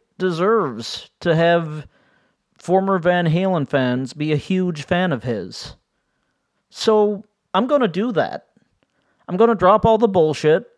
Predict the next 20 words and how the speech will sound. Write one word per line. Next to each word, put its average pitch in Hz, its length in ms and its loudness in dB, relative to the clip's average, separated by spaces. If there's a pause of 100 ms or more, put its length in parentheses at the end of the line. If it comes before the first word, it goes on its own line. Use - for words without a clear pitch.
that 156 160 4
everybody 175 480 2
needs 175 280 -6
to 214 80 -8
drop, 160 540 2 (640)
and 175 120 0
I'm 208 100 2
just 226 120 -6
gonna 240 200 0
embrace 202 460 -2
Wolfgang 202 440 -2
Van 185 220 0
Halen 156 540 0 (440)
as 160 240 2
the 165 220 -4
excellent 175 500 -2
songwriter, 165 800 0 (320)
excellent 175 420 0
musician, 175 640 0 (320)
and 170 320 0